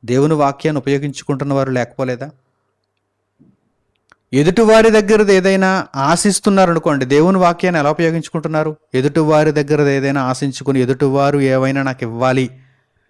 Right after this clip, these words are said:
ఎదుటివారు అందరూ కూడా నాకు పెట్టాలి, నేను ఎవరికి ఇవ్వను,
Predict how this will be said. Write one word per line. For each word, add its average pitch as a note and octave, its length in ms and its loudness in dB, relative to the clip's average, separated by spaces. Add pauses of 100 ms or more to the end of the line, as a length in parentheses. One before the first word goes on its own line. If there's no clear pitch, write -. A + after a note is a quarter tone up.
(140)
ఎదుటివారు C#3 400 2
అందరూ C3+ 280 0
కూడా C#3+ 140 -2
నాకు C3+ 200 -6
పెట్టాలి, B2+ 540 -2
నేను C3 240 0
ఎవరికి B2+ 280 -2
ఇవ్వను, B2+ 400 -4